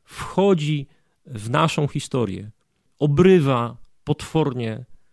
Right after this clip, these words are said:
w różnych sytuacjach aż po krzyż i w ten sposób przezwycięża naszą słabość, przezwycięża nasz grzech. To wszystko gasi w sobie.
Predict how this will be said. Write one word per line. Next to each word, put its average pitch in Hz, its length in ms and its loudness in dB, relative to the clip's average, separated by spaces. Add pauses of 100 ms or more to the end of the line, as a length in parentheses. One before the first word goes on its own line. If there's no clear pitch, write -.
(400)
w 120 80 -2
różnych 156 340 4
sytuacjach 139 640 -4
aż 165 200 -2
po 139 120 -10
krzyż - 500 -14 (340)
i 117 60 -8
w - 80 -14
ten 160 180 4
sposób - 380 -8
przezwycięża 135 760 0
naszą 120 280 -4
słabość, 101 600 -8 (300)
przezwycięża 110 920 -2 (200)
nasz 107 280 -4
grzech. 95 420 -10 (400)
To 123 80 -6
wszystko - 400 -4
gasi 120 640 -4 (800)
w - 100 -12
sobie. 95 380 -4